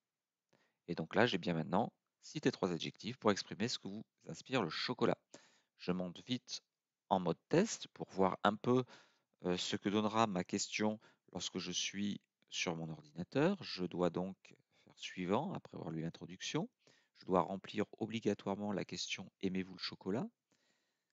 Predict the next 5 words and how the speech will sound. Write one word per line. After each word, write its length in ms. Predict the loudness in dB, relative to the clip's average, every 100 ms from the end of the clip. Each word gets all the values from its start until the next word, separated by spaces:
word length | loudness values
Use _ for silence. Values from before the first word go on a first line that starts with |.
| _ _
Puis 420 | -4 2 2 2 -6 -6
je 200 | 2 2
vais, 400 | 4 4 4 4 -2
euh, 180 | -4 -2
descendre. 760 | 0 0 0 -2 -4 -4 -8